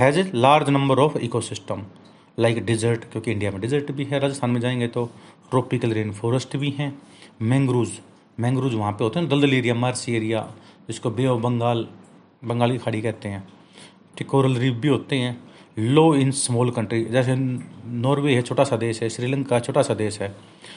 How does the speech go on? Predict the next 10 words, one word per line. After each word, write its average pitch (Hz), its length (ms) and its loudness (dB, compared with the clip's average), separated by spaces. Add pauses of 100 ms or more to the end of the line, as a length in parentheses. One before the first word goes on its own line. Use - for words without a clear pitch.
(180)
ठीक 147 100 0
है 143 40 2
ना, 160 220 0 (220)
उसमें 151 260 2
क्या 147 140 4
होगा 107 220 4
भाई? 143 240 0 (760)
कम 165 120 4
होंगी 107 260 -2
डाइवर्सिटी, 98 440 -10